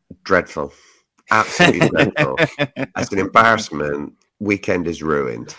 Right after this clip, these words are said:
Speaker 1: That's it. It's all over. <laughs>
Speaker 2: It's just standard procedure, isn't it, at the second tier?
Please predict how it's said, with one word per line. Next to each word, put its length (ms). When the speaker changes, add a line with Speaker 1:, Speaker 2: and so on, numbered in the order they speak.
Speaker 1:
That's 240
it. 240
It's 100
all 160
over. 360
<laughs> 40
Speaker 2:
It's 140
just 180
standard 320
procedure, 440
isn't 200
it, 60
at 80
the 60
second 340
tier? 220